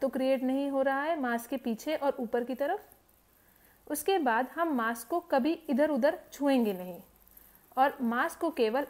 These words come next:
आठ घंटे के लिए ही पहनेंगे, या फिर अगर आपका मास्क गीला हो जाता है छींकने के कारण या पसीने के कारण, तो तुरंत उसको बदल देंगे। अब है मास्क को उतारने की प्रक्रिया। मास्क को उतारने के लिए पीछे से उसकी डोरी की तरफ से ही उसको उतारें,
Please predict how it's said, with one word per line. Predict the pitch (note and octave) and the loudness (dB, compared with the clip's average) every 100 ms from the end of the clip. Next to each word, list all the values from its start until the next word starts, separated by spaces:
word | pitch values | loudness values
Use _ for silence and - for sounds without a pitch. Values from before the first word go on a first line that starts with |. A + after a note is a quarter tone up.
| - | 0
आठ | C#4+ E4+ | 2 4
घंटे | B3+ B3 A#3+ | 2 2 2
के | A#3+ A#3 | 2 2
लिए | A#3 | 2
ही | B3 | 2
पहनेंगे, | A#3+ G#3+ G#3+ A#3+ D4+ F4 - - | -2 -4 -4 -4 -6 -10 -16 -4
या | A#3 B3+ | 2 2
फिर | C4+ F#4+ F#4 D4+ | 2 -4 -4 -4
अगर | D4 F4+ | 0 2
आपका | E4 - D#4 | 0 0 0
मास्क | B3 A3+ B3+ | 2 -2 -2
गीला | A#3 A3 A#3 B3 | -2 0 0 2
हो | B3+ | 2
जाता | B3 A3+ A3 A#3+ | 2 0 0 -2
है | D4 | -2
छींकने | D4 - A#3+ A#3 A#3 | -4 -4 -2 0 0
के | B3 | -2
कारण | B3 A3+ A#3+ C#4 | 0 2 0 0
या | D#4 | -4
पसीने | C4+ A#3+ A#3+ A3+ | -4 -4 -2 -2
के | A3 G#3 | -2 -6
कारण, | G3 G3 C4 - - | -4 -4 -6 -10 -8
तो | D#4+ | -4
तुरंत | D#4+ D#4 E4 E4+ | -2 2 2 0
उसको | B3 - G4 G#4 A#3+ | -6 -4 -4 -2 0
बदल | A3+ F#3+ F3+ | 0 2 -2
देंगे। | - - - - _ _ - - - - | -6 -16 -20 -20 _ _ -20 -20 -6 0
अब | D4+ | 0
है | D4 E4+ | 2 0
मास्क | C4+ A#3+ B3+ | 0 -2 -4
को | - | -4
उतारने | D#4+ C4 A3 G3+ G#3 | -2 0 0 0 -4
की | G3+ | -6
प्रक्रिया। | G3 G#3 F#3+ C3 - - - - | -6 -8 -10 -10 -16 -20 -18 -4
मास्क | A#3 C4+ F#4 | 0 0 0
को | - E4+ | -2 0
उतारने | C#4+ A#3+ A3 | 2 2 2
के | A#3 B3 | -2 -2
लिए | C#4 | -2
पीछे | C#4+ C4+ D4 D#4 | -2 -4 -2 -4
से | D#4 | -2
उसकी | C#4+ - E4+ | -2 -4 -2
डोरी | B3+ A#3 A#3+ | 2 4 4
की | B3+ D4+ | 0 2
तरफ | C4+ C#4 | 2 2
से | - D4 | -2 -4
ही | |
उसको | D4+ - C#4 | -4 0 0
उतारें, | C4+ B3 G3 A#3+ | 2 2 0 -2